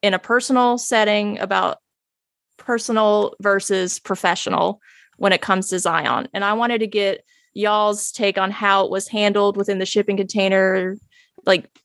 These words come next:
Jessica's points versus, uh, Witty, and what your own individual opinions are on. And I was just gonna talk about my experience because I was actually paid. Part of my career was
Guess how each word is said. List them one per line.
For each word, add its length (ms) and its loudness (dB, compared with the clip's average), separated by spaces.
Jessica's 420 0
points 440 0
versus, 840 0
uh, 200 2
Witty, 640 0
and 440 2
what 240 2
your 220 2
own 300 2
individual 580 0
opinions 640 -2
are 140 4
on. 340 2
And 380 -2
I 160 2
was 160 4
just 160 -2
gonna 140 4
talk 220 0
about 220 0
my 160 4
experience 460 -4
because 240 0
I 140 4
was 100 0
actually 340 -2
paid. 600 2
Part 160 0
of 60 0
my 120 0
career 380 2
was 560 -4